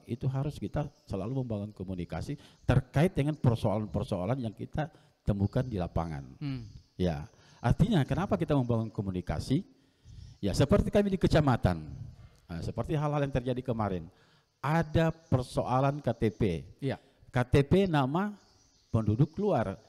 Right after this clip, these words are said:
Speaker 2: Hmm.
Speaker 1: tetapi di kartu keluarganya dia sudah penduduk Lalos.
Speaker 2: Iya.
Speaker 1: Artinya komunikasi ini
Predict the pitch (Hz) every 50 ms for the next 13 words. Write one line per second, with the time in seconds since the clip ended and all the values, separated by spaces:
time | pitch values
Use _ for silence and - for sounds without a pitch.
0 | - 165 147 135 123 127 127 - 110 101 - - 190 190 196 - 151 123 127 -
1 | - 107 - - 107 101 95 95 90 85 80 85 80 78 92 139 196 202 - -
2 | - - - - - 98 107 127 185 190 - 120 92 80 95 - - 107 104 110
3 | 120 117 - 147 151 175 165 143 117 98 - - - - - 147 135 110 - -
4 | - - 113 120 - - 233 269 254 - 208 185 180 156 143 - - 131 117 -
5 | 113 110 120 139